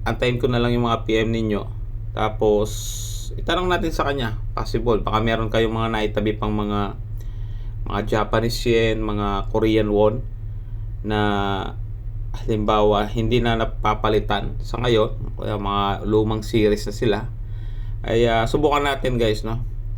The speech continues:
At least para kahit papano mapalitan ng pera. At yun nga,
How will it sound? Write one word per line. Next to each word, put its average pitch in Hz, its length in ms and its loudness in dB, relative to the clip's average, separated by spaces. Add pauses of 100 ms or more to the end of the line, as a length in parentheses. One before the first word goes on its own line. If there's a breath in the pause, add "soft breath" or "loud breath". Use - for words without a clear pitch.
(120)
At - 80 -6
least 117 240 0
para 107 320 -2
kahit 110 240 0
papano 110 640 0
mapalitan 104 560 0
ng 107 160 -2
pera. 110 400 0 (400)
At - 80 -2
yun 117 160 2
nga, 110 160 0